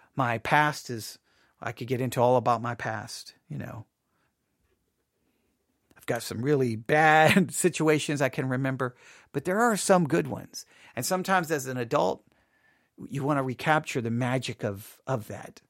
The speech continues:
And, and maybe it's the gifts, or I don't know what it was for you. And maybe you won't be able to feel that. And maybe it will be depressing. Yeah, I love, I love when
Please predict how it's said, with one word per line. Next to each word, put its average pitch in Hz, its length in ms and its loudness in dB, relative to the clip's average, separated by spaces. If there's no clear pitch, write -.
And, 95 180 -12
and 123 120 -4
maybe 131 240 -2
it's 131 120 -4
the 170 140 -2
gifts, - 500 -2
or 113 200 -4
I 127 120 -2
don't 143 140 0
know 139 80 4
what 131 160 6
it - 80 2
was 127 260 2
for - 140 -4
you. 123 340 2
And 120 120 -2
maybe 160 200 0
you 170 120 -2
won't 170 160 0
be 170 60 2
able 139 160 -2
to 110 60 -6
feel 190 280 -4
that. - 340 -14
And 120 100 0
maybe 131 320 2
it 135 100 2
will 123 100 -2
be 123 140 -6
depressing. 127 520 -10
Yeah, 135 180 -2
I 156 80 2
love, 156 220 4
I 139 80 -2
love 147 280 0
when 123 220 -4